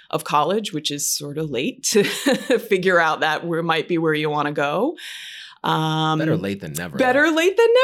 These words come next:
Speaker 1: never. Yeah, exactly. So, uh, that was, it just sort of clicked for me that it was, um, I was really enjoying my human genetics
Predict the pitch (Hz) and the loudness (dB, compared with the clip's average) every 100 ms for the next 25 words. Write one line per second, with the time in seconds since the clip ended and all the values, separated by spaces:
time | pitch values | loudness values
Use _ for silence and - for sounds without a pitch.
0 | 480 180 143 220 285 - 160 185 196 190 | 6 4 2 0 0 0 0 0 0 -2
1 | 175 - - 175 - 180 175 170 165 160 | -2 -6 -6 -4 0 4 4 4 2 -2
2 | - 165 160 156 151 151 151 156 - _ | -4 -4 -2 -2 -2 -4 -4 -6 -10 _
3 | _ _ _ 151 - 165 170 180 170 175 | _ _ _ -18 -6 0 0 -2 -2 0
4 | 170 160 - - - - - 185 185 - | 0 0 2 2 2 2 2 -2 -2 -2
5 | 240 285 - 392 440 - - 440 - - | 0 0 0 2 2 0 0 0 0 -4
6 | 120 92 151 156 160 160 _ - 156 156 | -2 -2 -2 0 0 -2 _ -8 -6 -4
7 | 151 147 - - 156 151 151 160 165 160 | -4 -6 -6 -4 -4 -2 -2 -2 -2 -2
8 | 165 156 151 170 196 214 208 208 208 196 | -2 -2 -2 0 0 2 0 0 0 0
9 | 185 180 170 175 - - | -2 -2 -2 -2 -6 -8